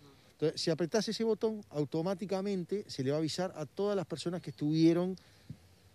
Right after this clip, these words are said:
más de cinco minutos contigo a menos de cinco metros en los últimos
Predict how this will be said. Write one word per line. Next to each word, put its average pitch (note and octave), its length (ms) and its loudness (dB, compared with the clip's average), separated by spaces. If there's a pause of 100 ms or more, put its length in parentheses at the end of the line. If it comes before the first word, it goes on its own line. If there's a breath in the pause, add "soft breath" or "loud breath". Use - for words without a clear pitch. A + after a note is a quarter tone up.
(160)
más D3+ 520 0
de C3+ 100 0
cinco F3 320 0
minutos D#3+ 300 -2
contigo F3+ 420 0
a D#3+ 60 2
menos D3+ 260 0
de C3 80 0
cinco C3 380 -2
metros B2 400 -2
en C3 80 0
los C3 160 0
últimos D3+ 320 -2